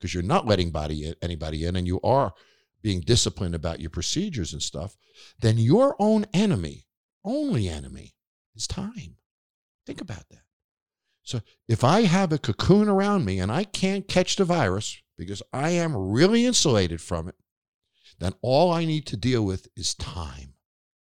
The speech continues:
And time, if we keep ourselves structured and, and, and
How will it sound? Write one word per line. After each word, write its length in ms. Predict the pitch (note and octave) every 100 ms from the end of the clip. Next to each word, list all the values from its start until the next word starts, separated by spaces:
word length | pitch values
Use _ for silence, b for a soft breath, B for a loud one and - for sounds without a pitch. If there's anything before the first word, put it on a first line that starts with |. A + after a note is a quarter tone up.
| _ _ _ _ _ _ E2+
And 180 | D2+
time, 760 | - - F3+ G#3 G#2+ E2 F2+ F#2+ _ _ _ _ _ -
if 160 | -
we 100 | F#2
keep 320 | - G3 F#3+
ourselves 540 | G2+ F#2+ - G2+ F2+ -
structured 600 | - D3+ - - F2 D2+
and, 220 | D2 D2+ -
and, 180 | D#2+ -
and 260 | D#2+ B1